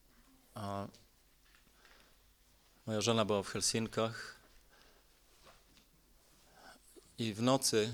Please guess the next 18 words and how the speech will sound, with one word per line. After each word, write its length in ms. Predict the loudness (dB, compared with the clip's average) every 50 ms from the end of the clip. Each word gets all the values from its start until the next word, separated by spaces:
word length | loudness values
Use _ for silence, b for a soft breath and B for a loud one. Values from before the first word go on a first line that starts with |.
| -8 -10
kiedy, 440 | -8 -6 -2 0 0 0 0 -4 -10 -8
kiedy 160 | -6 -2 -2 0
Marici 420 | 0 0 0 0 -2 -2 0 0
odchodził, 580 | -2 -2 -2 -2 -2 -2 0 0 -2 -2 -2 -6 -8 -14 -20 -20 _ -20 _ _ _ _ -20 -20 _ -20 _ _ _ _ _ _ _ b b b b b b b b _ _ _ _ -20 -16 -16 -16 -16 -16 _ _ _ _ _ -20 -20 -20 -20 -20 -20 _ _ -20 -20 -20 b b b b b b b b b b b b b b b b b _ _ _ _ _ _ _ -20 _ -20 _ _ _ _ _ _ _ _ _ _
a 280 | -14 -12 -10 -8 -8 -8 -6 -4
moja 200 | -2 0 0 2
żona 220 | 2 2 4 4
obudziła 500 | 2 2 0 -2 -2 -2 0 0 0 0
się. 260 | -2 -4 -4 -6 -6 -8 -12 -20 -20 _ -20 _ _ -20 _ _ _ _ _ _ _ B B B B B B B B _ -14
To 80 | -10
było 240 | -4 -2 -2 -2 -2
między 300 | -2 -4 -4 -4 -6 -6
pierwszą 500 | -2 0 0 2 2 0 -2 -2 -2 -2
a 40 | -2
drugą 360 | -2 -2 -2 0 0 0 0
nocy 280 | 0 -2 -2 -4 -2 -4
czasu 260 | -2 -2 -2 -4 -4
polskiego. 640 | -4 -6 -6 -4 -4 -4 -4 -6 -4 -2 -4 -4 -4